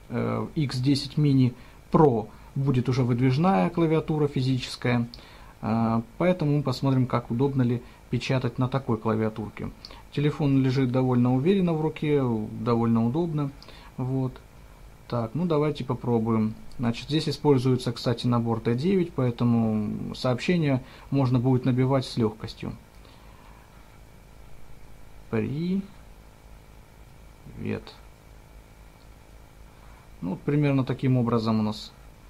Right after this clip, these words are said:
Здесь у нас панелька, отвечающая за, за различные символы, э, ввод цифр. Э, здесь у нас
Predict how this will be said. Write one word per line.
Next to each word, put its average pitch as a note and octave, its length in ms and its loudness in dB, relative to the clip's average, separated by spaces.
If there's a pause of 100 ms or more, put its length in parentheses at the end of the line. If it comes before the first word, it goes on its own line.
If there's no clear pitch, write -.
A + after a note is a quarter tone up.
(480)
Здесь A#2 320 -4
у A#2 40 0
нас A2 120 -2
панелька, B2+ 560 2
отвечающая A#2+ 640 0
за, A2+ 220 0
за A#2+ 120 0
различные A#2+ 520 -2
символы, F3 580 0 (640)
э, A2+ 300 -2
ввод A2 840 0
цифр. F3+ 540 0 (1700)
Э, G#2+ 500 -6
здесь A2+ 380 -4
у - 20 0
нас A2 380 -4